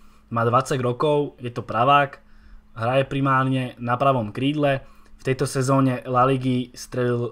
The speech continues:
štyri góly, má päť asistencií a celkovo má bilanciu štyridsaťštyri zápasov, šesť gólov a osem asistencií, ale ako čo, čísla možno nie sú nejaké extra. Na druhú stranu je to dvadsaťročný kluk, ktorý hraje za Valenciu.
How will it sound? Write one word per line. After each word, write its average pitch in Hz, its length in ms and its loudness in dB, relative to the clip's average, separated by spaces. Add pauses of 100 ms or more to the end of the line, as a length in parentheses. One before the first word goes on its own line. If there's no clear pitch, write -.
štyri 147 400 -2
góly, 135 640 2
má 123 160 0
päť 117 320 -4
asistencií 131 800 -4 (400)
a 117 80 -4
celkovo 127 480 0
má 120 160 2
bilanciu 120 720 -2
štyridsaťštyri 131 640 -6
zápasov, 123 720 -4
šesť 117 320 -6
gólov 123 480 2 (320)
a 123 160 2
osem 127 240 0
asistencií, 127 800 -4
ale 120 480 -8
ako - 160 -16
čo, 131 140 -4 (100)
čísla 139 320 -4
možno 131 240 -2
nie 123 160 -4
sú 135 160 -6
nejaké 120 320 -6
extra. 131 480 -4 (320)
Na 123 80 -2
druhú 131 240 0
stranu 120 400 0
je 113 80 -2
to 120 80 -6
dvadsaťročný 117 640 -2
kluk, 113 320 -10
ktorý 107 240 -10
hraje 104 160 -10
za 104 80 -10
Valenciu. 98 480 -14